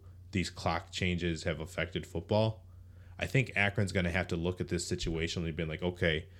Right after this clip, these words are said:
we got off to a lead," even though it wasn't, you know, like, a two score, it wasn't twenty-one points or anything like that. I think they should have been like, "You know what? We gotta figure out how to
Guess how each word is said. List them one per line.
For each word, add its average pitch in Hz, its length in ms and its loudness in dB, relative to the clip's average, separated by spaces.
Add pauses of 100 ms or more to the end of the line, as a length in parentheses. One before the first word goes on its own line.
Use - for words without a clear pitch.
(200)
we 92 120 0
got 107 200 10
off 104 180 8
to 95 140 4
a 87 40 6
lead," 85 360 2
even 123 260 6
though 160 200 10
it 92 60 4
wasn't, 95 360 4 (560)
you 87 200 -4
know, - 60 -8
like, 87 140 -2
a 87 40 0
two 123 260 4
score, 104 440 8
it 98 40 8
wasn't 101 280 6
twenty-one 101 600 6
points 98 420 6
or 98 40 6
anything 95 300 4
like 90 240 2
that. 95 380 4 (640)
I - 80 -8
think 147 380 2
they 131 120 4
should 104 220 2
have 98 120 2
been 95 120 2
like, 87 200 -2
"You 101 60 2
know 101 60 4
what? 101 140 2
We 90 120 -4
gotta 95 320 4
figure 95 280 2
out 85 180 2
how 90 180 2
to 78 240 -2